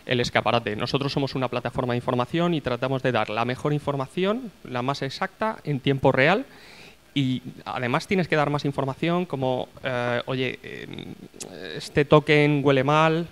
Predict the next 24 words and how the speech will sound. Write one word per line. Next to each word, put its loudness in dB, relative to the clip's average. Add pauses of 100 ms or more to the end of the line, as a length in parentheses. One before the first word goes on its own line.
(180)
eh, -2 (640)
no 0
ha 2
pasado 4
determinadas -2
auditorías, 0 (340)
el 0
equipo 0
tiene 2
casi -4
todo 0
el -2
supply, 2 (520)
eh, 4
la 0
liquidez 0
que 0
tiene 0
es -4
demasiado -2
baja, 0 (500)
eh, 0
o -8
simplemente, 0